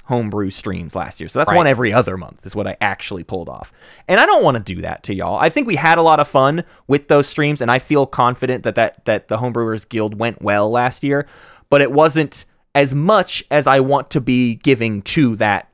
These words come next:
Speaker 1: tier. Um, so with this new show structure idea comes a new perfect opportunity. Uh, something Hunter and I did recently was the episode where it was just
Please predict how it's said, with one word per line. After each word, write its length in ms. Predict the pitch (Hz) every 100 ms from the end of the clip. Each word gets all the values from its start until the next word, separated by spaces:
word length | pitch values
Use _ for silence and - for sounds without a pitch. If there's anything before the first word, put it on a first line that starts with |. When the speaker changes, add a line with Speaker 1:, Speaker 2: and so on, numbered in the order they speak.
| -
Speaker 1:
tier. 460 | - 101 - - _ _
Um, 280 | 117 110 95 - - -
so 560 | - - 196 170 170 185 _ _
with 340 | - 120 185 -
this 260 | 151 160 151
new 480 | 151 160 156 147 127
show 500 | - - 175 180 247
structure 500 | - 139 110 - 87
idea 320 | 110 107 110
comes 260 | - 135 127
a 60 |
new 140 | 131 135
perfect 400 | - 147 147 139
opportunity. 800 | 127 120 - 220 190 104 113 - _ _ _
Uh, 220 | 127 127
something 240 | 127 196 156
Hunter 240 | 185 165
and 80 | 170
I 80 | 147
did 220 | 147 127
recently 480 | 110 - - 113 107
was 180 | 113 113
the 160 | 120
episode 380 | 135 127 - 117
where 160 | 104 107
it 40 |
was 140 | 95 107
just 180 | 120